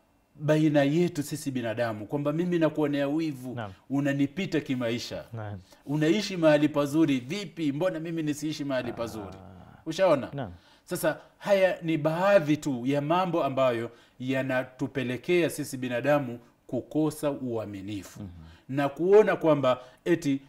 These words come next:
Speaker 1: yule hawezi kuwa ni bora kuliko mimi au kuliko mtoto wangu au kuliko huyo ambaye yuko karibu yangu.
Speaker 2: Mhm.
Speaker 1: Wacha nifanye khiana kwa sababu hili la yule nis-,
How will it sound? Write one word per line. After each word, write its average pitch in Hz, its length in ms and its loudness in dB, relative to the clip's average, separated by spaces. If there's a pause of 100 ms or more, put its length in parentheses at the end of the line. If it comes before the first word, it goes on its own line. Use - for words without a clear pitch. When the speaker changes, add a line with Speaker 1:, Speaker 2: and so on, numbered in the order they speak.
(160)
Speaker 1:
yule 202 380 0
hawezi 160 400 2
kuwa 170 240 -2
ni 139 180 0
bora 151 500 4
kuliko 143 580 -2
mimi 196 400 -2
au 165 300 0
kuliko 156 320 0
mtoto 139 360 -6
wangu 165 280 -2
au 170 200 2
kuliko 165 340 -4
huyo 170 340 -2
ambaye 151 380 2 (260)
yuko 160 280 2
karibu 135 380 0
yangu. 135 320 2 (100)
Speaker 2:
Mhm. 101 100 -8 (140)
Speaker 1:
Wacha 190 300 4
nifanye 165 420 0
khiana 156 420 4
kwa 147 120 -6
sababu 151 260 -2
hili 170 300 0
la 147 160 0
yule 156 340 0
nis-, 131 280 -6